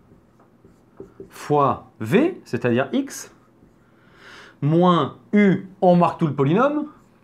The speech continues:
donc deux x carré moins cinq x plus deux. Tout ça ensuite fois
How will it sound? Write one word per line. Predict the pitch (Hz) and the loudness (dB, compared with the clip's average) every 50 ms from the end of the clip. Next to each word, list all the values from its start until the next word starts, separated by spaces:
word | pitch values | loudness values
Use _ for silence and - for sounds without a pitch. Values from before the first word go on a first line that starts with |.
| _ _ - | _ _ -8
donc | 131 135 131 120 - - - - - _ _ _ _ _ _ _ _ _ _ _ _ _ _ _ - 120 | -4 -2 -2 -4 -4 -10 -18 -20 -20 _ _ _ _ _ _ _ _ _ _ _ _ _ _ _ -16 -10
deux | 117 135 143 139 135 151 | -4 -2 -2 -2 -2 -6
x | 147 - - | -10 -12 -6
carré | - 180 175 185 214 240 269 254 - - _ _ _ _ - _ _ _ _ _ _ _ _ _ _ _ _ _ _ _ _ _ - | -4 -2 0 0 -2 -2 -4 -8 -16 -20 _ _ _ _ -20 _ _ _ _ _ _ _ _ _ _ _ _ _ _ _ _ _ -8
moins | 120 135 147 147 139 | -4 -2 -2 -2 -2
cinq | - 151 139 135 139 | -2 -4 -4 -4 -4
x | 143 143 135 - - | -4 -6 -6 -8 -8
plus | - 151 170 165 160 | -4 -2 -2 0 2
deux. | 190 233 269 302 302 - - _ _ _ _ _ _ _ _ _ _ _ _ _ _ _ _ _ _ _ _ _ _ _ _ _ _ _ _ _ - - - _ _ - _ _ _ _ | 0 0 0 -2 -6 -14 -20 _ _ _ _ _ _ _ _ _ _ _ _ _ _ _ _ _ _ _ _ _ _ _ _ _ _ _ _ _ -20 -20 -20 _ _ -20 _ _ _ _
Tout | - 185 175 160 | -2 0 0 0
ça | - - 180 175 170 165 - - | 0 0 2 2 2 0 0 -2
ensuite | 139 139 139 - 160 160 147 - | -4 -4 -4 -2 -2 -2 -2 -2
fois | - - - 147 151 147 139 127 107 - - - | -6 -8 -2 0 2 2 2 2 0 -4 -8 -20